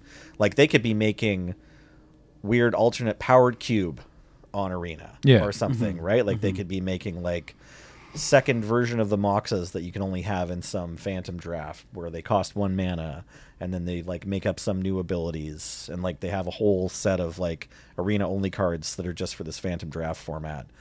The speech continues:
Speaker 1: and, like, that I feel like is the same, it's the same skills working on the same kind of project that just created, um, Baldur's Gate Alchemy, but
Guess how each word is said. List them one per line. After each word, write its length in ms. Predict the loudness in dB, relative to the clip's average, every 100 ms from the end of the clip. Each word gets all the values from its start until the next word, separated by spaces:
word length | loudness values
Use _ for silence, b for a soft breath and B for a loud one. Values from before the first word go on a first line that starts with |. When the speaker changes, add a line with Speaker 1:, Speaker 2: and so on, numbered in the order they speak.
| b b
Speaker 1:
and, 140 | -4 -2
like, 340 | -2 -2 -10 -20 _ -20 b b b b b b b -2
that 240 | 2 4
I 80 | 4
feel 240 | 4 4
like 220 | 6 4
is 220 | 0 -2 -8 -10
the 140 | -6
same, 420 | -4 0 2 2 0
it's 140 | -4
the 80 | -2
same 600 | 2 6 6 6 4 0 -2
skills 680 | -4 4 6 6 4 0 -4
working 360 | -2 -2 0
on 80 | 0
the 80 | 0
same 260 | 2 2
kind 180 | 2 2
of 60 | 0
project 460 | 2 4 4 2
that 60 | 0
just 200 | -4 -4
created, 400 | 0 2 2 0 B B B B 4
um, 220 | 6 8
Baldur's 300 | 8 6 4
Gate 180 | 2 4
Alchemy, 500 | 4 2 0 0 -2
but 440 | -4 4 4 4